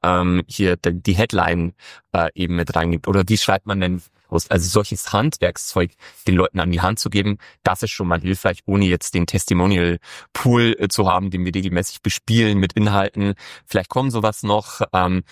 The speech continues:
aber wir wollen die Leute natürlich dazu auch animieren, dass sie ehrlich über den Arbeitgeber berichten. Und, ähm, ich persönlich mache das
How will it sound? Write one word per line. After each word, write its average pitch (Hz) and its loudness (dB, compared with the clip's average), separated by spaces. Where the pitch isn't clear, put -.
aber 98 -2
wir 95 -2
wollen 98 2
die 95 0
Leute 90 0
natürlich 90 -4
dazu 95 -2
auch - -4
animieren, 92 4
dass 92 0
sie - -6
ehrlich 95 0
über - -14
den - -6
Arbeitgeber - -4
berichten. - -4
Und, 90 0
ähm, 87 0
ich - -2
persönlich 113 2
mache 98 -2
das - -6